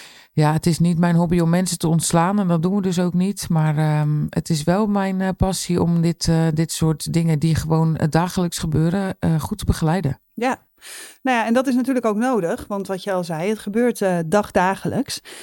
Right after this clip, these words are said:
Speaker 2: En wat jij natuurlijk vaak aan de hand hebt, is dat je dan werkgevers aan de telefoon hebt. En dan
Speaker 1: Ja.
Speaker 2: komen we gelijk bij het onderwerp van
Speaker 1: <laughs>
Speaker 2: deze aflevering.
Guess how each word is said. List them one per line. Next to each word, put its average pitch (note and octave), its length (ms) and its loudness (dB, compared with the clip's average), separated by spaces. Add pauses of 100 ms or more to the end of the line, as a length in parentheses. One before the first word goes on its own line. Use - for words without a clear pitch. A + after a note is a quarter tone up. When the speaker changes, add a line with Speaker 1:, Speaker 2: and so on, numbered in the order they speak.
(160)
Speaker 2:
En G#3 300 0
wat G#3 140 2
jij C4 160 2
natuurlijk A3 400 0
vaak F#3+ 280 -2
aan E3+ 100 2
de E3 60 2
hand G3 180 2
hebt, G3+ 120 -4
is F3+ 80 -2
dat F3+ 140 0
je E3 80 -4
dan D3 140 -2
werkgevers G3+ 540 0
aan F3+ 80 0
de D#3+ 60 0
telefoon D#3 460 -2
hebt. E3+ 360 -2
En D3+ 100 -4
dan D3+ 100 2
Speaker 1:
Ja. - 100 2
Speaker 2:
komen E3 240 0
we D#3 60 -2
gelijk D#3+ 300 -4
bij D3 160 -2
het D#3+ 140 -4
onderwerp F3+ 500 2
van B3 240 2
Speaker 1:
<laughs> G#3 60 2
Speaker 2:
deze F3+ 220 -2
aflevering. F#3 760 -2